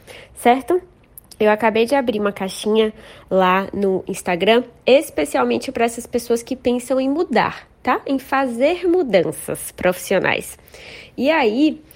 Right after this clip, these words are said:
eu vou até conversar sobre um termo, né? Uma palavrinha que pode mudar bastante a visão que você tem sobre essas mudanças, certo? É, tem algumas pessoas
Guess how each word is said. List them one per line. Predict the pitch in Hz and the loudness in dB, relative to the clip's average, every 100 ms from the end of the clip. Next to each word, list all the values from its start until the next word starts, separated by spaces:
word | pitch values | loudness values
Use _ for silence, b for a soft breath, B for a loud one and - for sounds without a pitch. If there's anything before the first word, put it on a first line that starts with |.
| - | -4
eu | 220 226 | -2 2
vou | 247 | 0
até | 254 285 | 0 -2
conversar | 302 427 285 - - 208 247 247 - b b b b - | 2 2 2 -4 -2 0 0 -4 -14 b b b b -16
sobre | - 285 262 240 285 294 294 - | -4 2 4 4 0 0 0 0
um | 370 - - | -2 -4 -2
termo, | 233 208 254 233 202 | 2 4 2 0 -4
né? | 214 240 | -2 0
Uma | 302 381 | 0 0
palavrinha | 370 330 269 220 208 233 262 254 | 0 2 0 -2 -4 -2 0 0
que | - 277 | -2 -6
pode | - 262 285 302 | 0 2 2 -2
mudar | 294 262 262 | 0 2 0
bastante | 240 262 320 427 - - - 247 254 262 - - | 2 2 2 -2 -6 -8 0 2 2 -2 -6 -4
a | 247 | -4
visão | 254 285 262 226 233 | -4 -6 0 0 0
que | 240 | -2
você | 233 247 254 | -6 -4 -4
tem | 254 220 214 220 B B | 0 2 2 0 B B
sobre | B - 214 208 | B -2 0 -2
essas | 233 226 | -4 -4
mudanças, | 254 262 214 185 180 - - - _ | -2 0 2 0 -2 -8 -14 -14 _
certo? | - - 196 - 330 - B B B B B B B B B B | -8 -2 -2 -2 -8 -8 B B B B B B B B B B
É, | - 240 240 247 240 | -2 0 2 0 0
tem | 339 370 | 2 4
algumas | 466 330 247 | 6 4 0
pessoas | - 180 - 220 233 220 - | -2 -8 0 4 4 4 -2